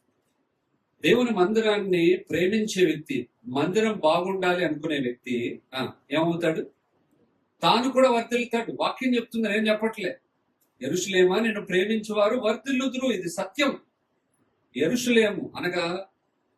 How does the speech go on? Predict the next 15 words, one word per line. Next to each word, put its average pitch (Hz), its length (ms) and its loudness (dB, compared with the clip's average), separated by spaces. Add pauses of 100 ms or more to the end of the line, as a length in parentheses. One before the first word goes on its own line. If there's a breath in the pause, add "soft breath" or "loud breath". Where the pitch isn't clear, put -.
(120)
లోకంలో 214 640 2
ఉన్నటువంటి 180 560 0
యెరూషలేమును 202 540 -4
ప్రేమించే 170 520 -2
వాళ్ళు 156 160 2
కూడా 175 160 -4
వర్ధిల్లుతున్నారు 139 760 -6
లోకం. - 300 -14 (760)
మీకు 131 140 -6
తెలుసా, 139 400 -2 (760)
యెరూషలేము 175 600 2
స్థాపించబడటానికి 156 1040 -2
కారణం 123 720 -8 (840)
బ్రిటన్ 160 520 -6
ప్రభుత్వం. 139 460 -4